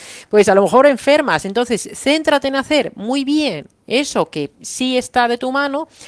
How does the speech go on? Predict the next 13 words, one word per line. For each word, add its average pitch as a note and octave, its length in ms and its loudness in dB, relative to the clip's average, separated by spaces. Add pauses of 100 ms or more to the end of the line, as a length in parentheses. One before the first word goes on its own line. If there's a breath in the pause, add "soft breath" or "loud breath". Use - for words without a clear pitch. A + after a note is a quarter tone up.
(480 loud breath)
y F#3+ 60 -10
no A3+ 120 -6
te A#3+ 120 -8
preocupes B3 520 -6
tanto C4+ 400 -2
porque, F#3 800 -4
bueno, A#3+ 400 -6
está A3+ 260 -4
to-, A3+ 220 -4 (160)
por F#3+ 140 -4
ejemplo, G3+ 260 -2
los F3+ 80 0
microplásticos. F#3 680 -4